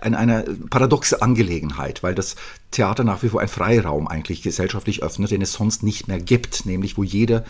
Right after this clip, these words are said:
sich selbst auch letztendlich überlassen wird, um diese Tatsache, wir entscheiden, was Realität ausmacht,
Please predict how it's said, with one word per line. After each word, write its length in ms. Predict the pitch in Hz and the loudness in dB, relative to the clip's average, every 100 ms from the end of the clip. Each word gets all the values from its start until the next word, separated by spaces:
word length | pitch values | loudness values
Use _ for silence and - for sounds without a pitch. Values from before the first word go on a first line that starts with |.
| - | -8
sich 160 | - - | -6 -2
selbst 320 | 98 - - | -2 0 -2
auch 240 | 113 - - - | -2 -6 -14 -4
letztendlich 380 | 92 101 92 104 | -2 0 -2 -2
überlassen 500 | 95 82 80 113 110 | -2 -2 0 0 0
wird, 180 | 123 - - | -2 -4 -2
um 300 | 123 131 143 | 4 4 4
diese 260 | 117 107 113 | 0 -2 0
Tatsache, 540 | 107 95 101 92 95 - - - | -2 -2 -4 -2 -2 -4 -14 -6
wir 340 | 98 110 113 117 | 2 4 4 2
entscheiden, 460 | 98 95 87 95 | -2 0 0 0
was 160 | 92 90 | -2 -2
Realität 480 | 87 90 - 101 - | -2 0 -2 -2 2
ausmacht, 480 | 127 - 80 78 | 0 0 -4 -6